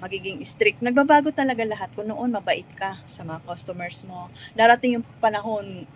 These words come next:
sa point ngayon na hindi ka na mabait. <laughs> Hindi ka na basta-basta nagpapautang. Kasi nga, naramdaman mo na, naranasan mo na yung pagod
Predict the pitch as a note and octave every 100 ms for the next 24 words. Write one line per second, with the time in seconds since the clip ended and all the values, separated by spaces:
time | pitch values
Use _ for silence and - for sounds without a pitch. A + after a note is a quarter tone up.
0 | - G#3+ B3 B3 A#3 G#3+ G#3+ G#3 G3 G3+
1 | - - - - - B3+ C4+ B3 A3+ G#3+
2 | F#3+ G#3 A#3 - - - - - C#4+ C#4+
3 | D4 D#4 C4 A#3 - - - - - -
4 | D#3 A#3 B3 A3+ A#3+ G#3+ - G#3 - F#3+
5 | G3+ G3+ B3 C#4+ C4+ C4+ - - - C4
6 | D4 E4+ E4 D4+ D4+ C#4+ B3+ B3+ G3+ G#3
7 | C4+ D4+ D4+ D4+ C#4 C4+ C4 C#4+ C#4+ D4+
8 | D#4 C#4+ A#3+